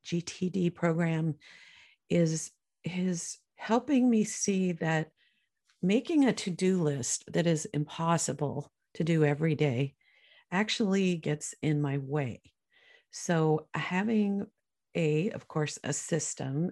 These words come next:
and a way to, to think what's most important today, and picking three things that if I do these today, I'm moving things forward. Just three on a daily list. And sure, there can be a master list,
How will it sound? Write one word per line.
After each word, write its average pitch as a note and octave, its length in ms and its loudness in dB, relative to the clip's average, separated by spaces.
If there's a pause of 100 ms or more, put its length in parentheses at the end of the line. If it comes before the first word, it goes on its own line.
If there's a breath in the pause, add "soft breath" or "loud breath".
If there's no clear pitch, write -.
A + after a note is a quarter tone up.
(120)
and D#3 120 -4
a D#3 60 -2
way D3+ 240 -2
to, D3+ 180 -4 (360)
to F#3+ 120 -6
think D#3+ 440 -4
what's E3 360 -4
most D#3 280 -4
important - 380 -6
today, F#3+ 540 0 (1000 loud breath)
and F#3 600 2 (480)
picking A#3+ 440 2
three B3 400 2
things E3 540 0
that D3+ 80 0
if D#3+ 160 -4
I E3 100 0
do E3+ 260 0
these G#3+ 280 0
today, E3+ 640 0
I'm D3+ 280 0
moving D#3+ 460 2
things D3 320 -2
forward. G#3 540 0 (580 soft breath)
Just G#3 400 2
three G#3 500 0 (680)
on D#3+ 220 2
a D3+ 80 2
daily D#3 420 2
list. - 560 -4
And D#3 280 2
sure, G#3+ 300 4
there C3+ 160 0
can F3+ 200 -2
be F3 100 -2
a E3+ 60 2
master D#3+ 580 0
list, D3+ 480 -4